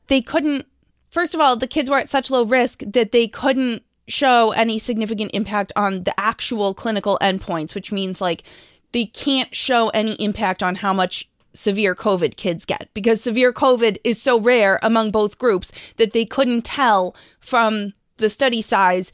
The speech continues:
if it reduced risk of ex-, of severe covid at all. So they decided they would base it like they did with the five to eleven-year-olds just on the immune system response to the vaccine.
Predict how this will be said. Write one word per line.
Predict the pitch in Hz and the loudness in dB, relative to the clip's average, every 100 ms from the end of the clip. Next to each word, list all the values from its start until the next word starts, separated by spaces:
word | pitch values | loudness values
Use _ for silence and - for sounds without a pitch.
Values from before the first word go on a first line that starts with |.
| _ _ | _ _
if | 240 220 - | 0 0 0
it | 240 214 | -2 0
reduced | 202 226 220 | -2 -2 0
risk | 220 220 - - | -2 -2 -8 -6
of | 220 202 - | -4 -4 -4
ex-, | 202 - - | -6 -6 -4
of | - 202 | -2 -2
severe | - 220 208 | -2 -2 0
covid | - 208 196 - | 0 0 0 2
at | 220 | 4
all. | 190 - - - - - | 4 2 -14 -20 -20 -20
So | - 277 247 233 - - - | -2 2 2 0 -6 -12 -2
they | 262 | 0
decided | 247 - 285 277 294 | 0 2 4 4 2
they | 247 247 | 0 0
would | 208 | 0
base | 254 254 254 - | 2 2 0 0
it | 196 190 - _ _ _ _ _ - | 2 2 -2 _ _ _ _ _ -8
like | 240 233 220 | 0 0 2
they | 247 | 0
did | 208 233 | 2 2
with | 220 | 0
the | 220 | 0
five | 214 214 196 | 2 2 2
to | 214 | -2
eleven-year-olds | 233 330 311 240 214 202 185 | 2 2 2 0 2 2 0
just | - 233 214 - - | -2 0 0 -2 0
on | 220 208 | 2 2
the | 220 | 0
immune | 214 226 254 | -2 0 -2
system | 233 - 196 | -4 -8 -8
response | 185 - 185 180 | -6 -2 -4 -4
to | - | -10
the | 185 | -4
vaccine. | 185 185 - 339 - | -4 -4 -6 -6 -6